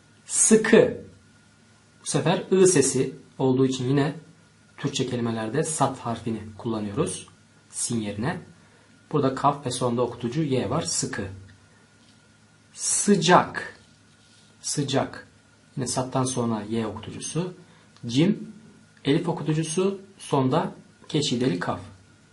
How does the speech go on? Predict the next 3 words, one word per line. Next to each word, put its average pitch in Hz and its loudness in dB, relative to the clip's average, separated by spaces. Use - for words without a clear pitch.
Sıcak. 104 -6
Sırt, - 2
sırt. - -4